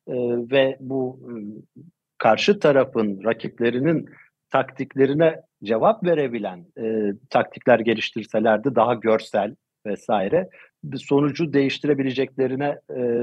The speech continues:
değiştirebileceklerini bir düzeyde en azından çok yakın sonuçlar çıkacağını ben kendi adıma düşünüyorum. Ama sayısal olarak görebildiğimiz, be-, benim sayısal olarak söyleyebileceğim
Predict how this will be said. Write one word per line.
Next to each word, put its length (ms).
değiştirebileceklerini 1040
bir 100
düzeyde 400
en 120
azından 300
çok 260
yakın 340
sonuçlar 380
çıkacağını 580
ben 160
kendi 300
adıma 340
düşünüyorum. 420
Ama 160
sayısal 520
olarak 380
görebildiğimiz, 920
be-, 380
benim 280
sayısal 340
olarak 320
söyleyebileceğim 840